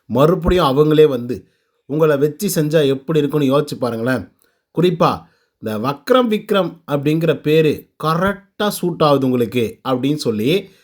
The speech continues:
வியானா அவர்கள் வந்து விக்ரமை பார்த்து சொல்றாங்க மக்களே. யோசிச்சு பாருங்க. அண்ணன் தங்கச்சியா பழகிட்டு இருந்த ரெண்டு பேரு, அவங்க ரெண்டு பேரும் இப்படிலாம் மாறி மாறி அடிச்சுக்கிறத பார்த்தாக்கா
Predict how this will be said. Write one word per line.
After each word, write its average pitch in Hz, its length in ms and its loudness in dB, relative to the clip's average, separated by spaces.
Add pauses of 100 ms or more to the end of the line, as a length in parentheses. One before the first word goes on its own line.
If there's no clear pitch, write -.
(200)
வியானா 190 400 0
அவர்கள் 175 340 0
வந்து 147 280 0 (420)
விக்ரமை 170 460 0
பார்த்து 156 320 -6
சொல்றாங்க 143 360 0
மக்களே. 117 340 -4 (240)
யோசிச்சு 160 480 -2
பாருங்க. 131 320 0 (500)
அண்ணன் 165 400 0
தங்கச்சியா 202 500 0 (180)
பழகிட்டு 190 340 -4
இருந்த 165 160 -2
ரெண்டு 143 260 0
பேரு, 147 280 0 (680)
அவங்க 180 300 0
ரெண்டு 208 220 4
பேரும் 247 260 4
இப்படிலாம் 202 320 -2
மாறி 170 300 -4
மாறி 208 220 0
அடிச்சுக்கிறத 190 580 -4 (100)
பார்த்தாக்கா 185 480 -6